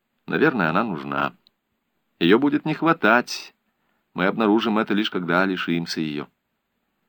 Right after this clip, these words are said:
Старая мебель окружала меня, тяжёлая, крепкая, изготовленная со щедрой прочностью на жизнь нескольких поколений. Вещи обладают памятью, во всяком случае пожившие вещи, сделанные не машиной, а рукой мастера.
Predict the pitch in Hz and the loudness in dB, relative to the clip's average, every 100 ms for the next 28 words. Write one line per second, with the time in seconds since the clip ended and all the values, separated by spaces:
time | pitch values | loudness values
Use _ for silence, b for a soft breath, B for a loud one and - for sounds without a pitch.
0 | _ _ _ _ _ - 170 185 135 117 | _ _ _ _ _ 2 4 6 8 8
1 | 120 113 113 123 110 113 101 110 110 110 | 8 6 2 -2 0 2 4 4 4 0
2 | 104 107 107 - _ _ 87 80 117 123 | 0 0 -2 -8 _ _ 0 6 6 6
3 | 123 - 80 92 92 - 95 98 b b | 2 0 2 2 0 -4 -6 -6 b b
4 | b b - 82 87 104 101 98 95 90 | b b -10 -4 2 4 6 6 4 4
5 | 85 - 170 175 156 - 123 123 - 87 | 2 4 4 4 2 4 4 4 2 -4
6 | - - 73 73 78 135 110 92 - _ | -8 -10 -8 -4 2 2 2 -4 -12 _
7 | _ - 87 143 - 110 117 - 95 90 | _ -4 0 0 -2 -8 -12 -12 -4 0
8 | 85 78 64 - _ _ _ _ _ _ | 0 -2 -6 -16 _ _ _ _ _ _
9 | _ _ _ _ _ _ - 247 - 202 | _ _ _ _ _ _ 2 4 6 6
10 | 170 160 185 170 - 185 113 - 82 73 | 6 6 6 4 4 4 4 -2 -2 -4
11 | - _ _ 98 - - 127 135 - 127 | -8 _ _ -2 0 -4 -2 -2 2 2
12 | 123 123 160 131 - 90 90 92 85 - | 4 4 4 2 2 2 4 4 2 0
13 | 82 78 87 92 92 92 95 95 92 - | -2 0 2 2 2 0 0 0 0 -2
14 | 123 92 80 78 76 80 - 87 104 104 | -2 -2 -2 -2 -2 -2 0 0 2 0
15 | - - | -4 -14